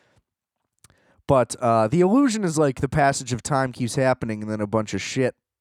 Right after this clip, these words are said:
goes down in between, and then they kind of reveal it through the plot, which I, or through the dialogue, which I don't like. Like, it's lazy. So this is the problem that I have with him directing his own movie,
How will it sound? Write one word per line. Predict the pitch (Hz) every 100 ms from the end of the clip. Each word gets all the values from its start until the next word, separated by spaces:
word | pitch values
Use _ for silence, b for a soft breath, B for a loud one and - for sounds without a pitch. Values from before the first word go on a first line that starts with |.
| _ _ _ _ -
goes | 117 104
down | 120 113 113
in |
between, | 107 98 - 123 117 101
and | 92
then | 92
they | 95
kind | - 110 101
of | 92
reveal | 92 92 101 104 110
it | 104
through | - - 104 107
the | 101
plot, | - - 123 147
which | 131 135
I, | 135 - - B B B
or | 127
through | - 170
the | 139
dialogue, | 123 131 143 165 190 160
which | 160 190
I |
don't | 156 175 139
like. | 160 120 -
Like, | 107
it's | 104 -
lazy. | 120 156 131 - - _ _ _ _ _ _ _ _
So | -
this | 139 180
is | 180
the | 180
problem | - 165 160 147
that | 139 127
I | 123
have | 131 123 120
with | 123 120
him | 135 127
directing | 120 117 117 117 113 101 _ _ _ _ _ _ _ _ -
his | 135 110
own | 101
movie, | 107 165 120 -